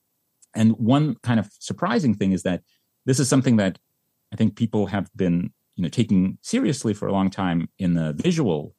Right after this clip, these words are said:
domain, uh, where you can, you know, make a sign for a square. So you make a square. Okay, sure. So that makes sense, right? But, like, you can't do that with speech, can you? Well, it turns out, you know, maybe not square, but lots of things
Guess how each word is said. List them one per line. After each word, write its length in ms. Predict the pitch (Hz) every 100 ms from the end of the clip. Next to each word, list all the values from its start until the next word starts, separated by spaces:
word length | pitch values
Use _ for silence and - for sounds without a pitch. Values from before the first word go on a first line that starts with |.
| -
domain, 500 | 82 71 64 90 135 _ _ _ -
uh, 200 | 78 76
where 420 | 82 80 78 78 _ -
you 140 | 95
can, 300 | - 82 80 _ _
you 80 | 78
know, 240 | 62 - _ _ _
make 160 | - 87
a 40 |
sign 300 | 104 98 90
for 140 | 92 107
a 40 |
square. 460 | 104 - - 67 69
So 140 | -
you 100 | 64
make 160 | - -
a 60 |
square. 480 | - - 73 - - _
Okay, 120 | -
sure. 240 | - - - _ _ _
So 140 | -
that 180 | 90 90
makes 220 | 76 -
sense, 460 | - 98 87 82 -
right? 200 | 76 76 _ -
But, 80 | 90
like, 200 | 80 - _ -
you 100 | 135
can't 320 | - 143 95
do 120 | 98
that 200 | 87 76
with 100 | -
speech, 500 | - - - 143 -
can 300 | - - 69
you? 160 | 80 107 - _ _
Well, 180 | 98 101
it 80 | 98
turns 320 | - 127 110
out, 400 | 113 98 95 95 _ -
you 80 |
know, 120 | 82 73
maybe 240 | 117 135
not 220 | 98 76
square, 600 | - - 139 156 71 95 - _
but 120 | 139
lots 340 | 120 107 170 -
of 100 | 120
things 520 | - 98 92 90 -